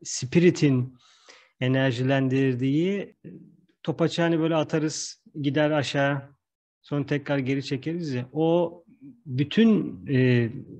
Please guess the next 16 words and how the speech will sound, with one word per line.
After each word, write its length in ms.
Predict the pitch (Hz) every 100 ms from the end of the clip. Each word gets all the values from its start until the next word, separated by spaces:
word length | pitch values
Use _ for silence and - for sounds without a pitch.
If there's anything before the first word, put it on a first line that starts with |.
| -
Teosofinin 540 | - 123 135 127 139 123
bize 140 | 135
söylediği 380 | - 127 107 107
kaynaklarda 920 | 127 117 120 117 120 120 135 220 - _ - - - _ _ _ -
bir 340 | 139 147 - - _ _ _ -
ebb 380 | 170 165 -
and 200 | 156 156
flow 480 | 156 160 160 160 147
denilen, 600 | 135 127 127 123 151 180
e, 260 | 151 - 127
dedikleri 680 | 123 127 - 123 127 127 123
bir 160 | 127
medcezir, 680 | 135 147 139 135 143 123 139
yani 320 | 120 123 123
bir 60 | 127
gidiyor, 580 | 127 123 160 160 220